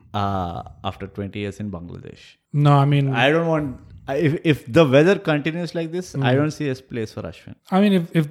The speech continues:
Speaker 2: if there's a venue that is known for turning a little bit at least, and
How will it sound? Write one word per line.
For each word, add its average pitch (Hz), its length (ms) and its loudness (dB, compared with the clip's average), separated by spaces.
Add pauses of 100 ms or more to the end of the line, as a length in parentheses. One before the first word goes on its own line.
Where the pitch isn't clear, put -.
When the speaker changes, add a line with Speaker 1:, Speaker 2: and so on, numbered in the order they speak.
Speaker 2:
if - 200 -2
there's 170 280 2
a 143 80 2
venue 131 340 0
that 131 160 0
is 113 120 -2
known 123 380 -2
for 104 400 -8 (460)
turning 120 280 -2
a 101 40 -4
little 104 320 -6
bit 147 140 -2
at 151 160 -6
least, 160 200 -6
and 131 200 -2